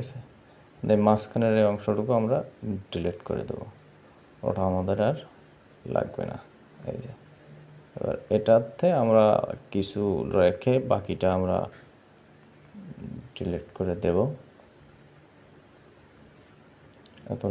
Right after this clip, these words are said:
লম্বা রাখার আমাদের দরকার নেই। স্প্লিট করে দিলাম, ডিলিট করে দিলাম। এরপরে CapCut-এর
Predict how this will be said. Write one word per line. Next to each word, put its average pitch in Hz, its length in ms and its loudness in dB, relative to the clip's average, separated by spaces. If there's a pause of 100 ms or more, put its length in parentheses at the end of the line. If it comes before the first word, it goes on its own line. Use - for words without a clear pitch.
লম্বা 90 380 2
রাখার 87 340 2
আমাদের 87 260 -2 (120)
দরকার 87 240 -2 (120)
নেই। 113 120 -2 (800)
স্প্লিট 95 300 -4 (100)
করে 98 220 4
দিলাম, 117 200 2 (440)
ডিলিট - 340 -4
করে 82 220 -6
দিলাম। - 180 -10 (3250)
এরপরে 104 300 -2 (100)
CapCut-এর 110 480 4